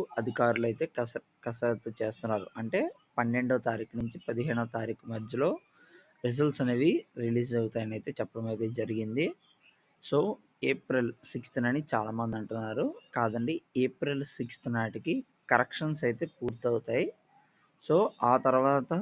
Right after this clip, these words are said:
కంప్యూటరీకరణ వర్క్ ఉంటే, ఉంటుంది. So, దీనికైతే దాదాపుగా ఐదారు రోజులు అయితే పడుతుందని అయితే చెప్పడం అయితే జరిగింది. So, ఈసారి ఫలితాలను ఎప్పుడు రిలీజ్ చేస్తారంటే,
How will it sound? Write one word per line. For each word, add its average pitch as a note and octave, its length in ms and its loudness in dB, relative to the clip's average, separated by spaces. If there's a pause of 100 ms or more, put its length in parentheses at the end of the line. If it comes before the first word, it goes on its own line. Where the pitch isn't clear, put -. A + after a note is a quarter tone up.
(960)
కంప్యూటరీకరణ C#3+ 1120 2 (200)
వర్క్ A#2+ 340 -2
ఉంటే, A#2+ 380 -2 (280)
ఉంటుంది. A#2 460 -2 (520)
So, - 220 -6
దీనికైతే B2+ 600 2
దాదాపుగా B2 480 0
ఐదారు A#2 340 0
రోజులు A2+ 320 -2
అయితే A2 160 -6
పడుతుందని A2 580 -6
అయితే B2+ 200 -4
చెప్పడం A2+ 320 -6
అయితే A2 240 -4
జరిగింది. A2+ 480 -2 (1200)
So, C#3 120 0 (200)
ఈసారి D3 540 4 (200)
ఫలితాలను C3 580 2
ఎప్పుడు A#2+ 240 -6
రిలీజ్ A#2 280 -2
చేస్తారంటే, A2+ 760 -4